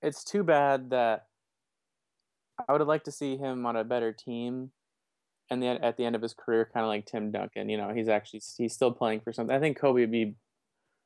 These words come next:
more willing to, you know, let someone else take over if he was on a better team and actually had a chance at something, but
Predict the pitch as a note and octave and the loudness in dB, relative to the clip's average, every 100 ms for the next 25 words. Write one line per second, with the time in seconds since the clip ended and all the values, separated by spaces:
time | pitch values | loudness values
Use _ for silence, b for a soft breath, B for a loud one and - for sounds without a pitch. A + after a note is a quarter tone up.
0 | - C3+ C3 B2+ B2 B2 A#2+ A#2+ A#2+ - | -4 2 4 4 4 2 0 -2 -4 2
1 | A2+ G#2 A2+ _ _ _ - B2 G#2+ G#2 | 2 2 -8 _ _ _ -10 -4 -2 0
2 | G#2 G#2 - A#2+ G#2+ G#2+ - G#2+ - G#2+ | 2 0 0 -2 0 0 0 0 2 2
3 | G#2 G#2+ G#2 - A2 G#2 G#2 G#2+ F2 G#2+ | 4 4 2 0 -2 2 2 0 2 2
4 | G#2+ A2+ A2 A2 - A#2 A2+ G#2+ G#2 - | 4 4 4 2 -2 -2 0 -2 -2 0
5 | A2+ G2+ - G#2+ A2 - A2 A#2 A2+ G#2+ | 0 -2 -4 -4 -4 -4 -2 0 0 2
6 | F#2+ | 0